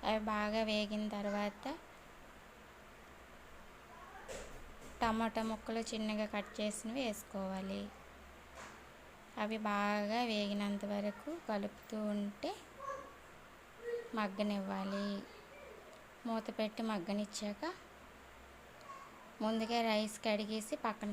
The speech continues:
పెట్టుకోవాలి. అవి ఇప్పుడు అందులో వేసి బాగా కలపాలి.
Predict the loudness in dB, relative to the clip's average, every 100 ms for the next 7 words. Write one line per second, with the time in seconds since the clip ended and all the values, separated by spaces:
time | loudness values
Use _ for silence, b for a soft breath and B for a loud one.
0 | 4 2 0 0 2 2 2 2 2 4
1 | 2 0 -2 0 0 0 -6 -12 -10 -12
2 | -6 2 4 4 4 4 4 2 0 4
3 | 6 6 4 2 4 2 2 2 2 0